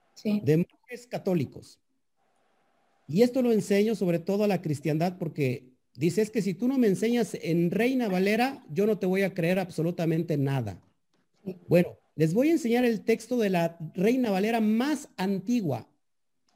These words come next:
Speaker 2: La más antigua es la mil quinientos setenta y nueve, llamada la Biblia del Oso. Es Reina Valera, la más antigua. No me crea a mí, puede usted investigar.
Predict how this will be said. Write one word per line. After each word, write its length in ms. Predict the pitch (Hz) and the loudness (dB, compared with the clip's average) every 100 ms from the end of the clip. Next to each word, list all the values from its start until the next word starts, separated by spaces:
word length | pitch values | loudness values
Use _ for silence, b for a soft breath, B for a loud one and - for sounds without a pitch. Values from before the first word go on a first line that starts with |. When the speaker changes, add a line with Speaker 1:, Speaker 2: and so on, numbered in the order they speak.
| _ - | _ -2
Speaker 2:
La 220 | 151 180 | 0 2
más 340 | 214 277 - - | 0 -4 -6 -6
antigua 720 | 190 196 - 240 202 196 - | -4 -4 -2 -2 0 -2 0
es 160 | 208 202 | -2 0
la 160 | 196 | 0
mil 540 | 185 202 233 294 320 - | 2 2 4 4 2 0
quinientos 480 | 202 208 247 - - | 0 2 2 -2 -12
setenta 400 | 160 160 160 - | -16 -12 -12 -8
y 60 | 151 | -4
nueve, 540 | 165 175 170 202 349 - _ _ _ _ _ _ - _ _ | 2 2 2 0 -4 -12 _ _ _ _ _ _ -20 _ _
llamada 480 | 135 160 185 214 214 | -2 0 2 2 2
la 160 | 180 156 | 2 0
Biblia 360 | 196 196 190 | -2 -2 0
del 220 | 165 143 | 0 2
Oso. 380 | 165 160 120 107 - | 0 0 -6 -14 -4
Es 160 | 165 | -2
Reina 600 | 165 160 180 214 233 226 | 0 0 0 0 -2 -2
Valera, 580 | 214 185 208 196 127 - _ _ _ _ | -2 2 2 2 0 -6 _ _ _ _
la 200 | 127 139 | -4 0
más 460 | 151 190 233 - - - | 0 0 0 -4 -14 -6
antigua. 800 | 151 151 147 202 196 131 113 - _ _ | -4 -4 -4 -4 -2 -4 -6 -10 _ _
No 260 | - 151 214 | -2 2 2
me 200 | 226 214 | 0 -2
crea 260 | 190 196 185 | 0 0 2
a 20 | |
mí, 200 | 175 202 | 2 0
puede 260 | 202 190 | 0 -2
usted 240 | 185 - 180 | -2 -2 -2
investigar. 880 | 185 165 131 - 123 120 156 - | 0 0 -2 -4 -4 -2 -2 -4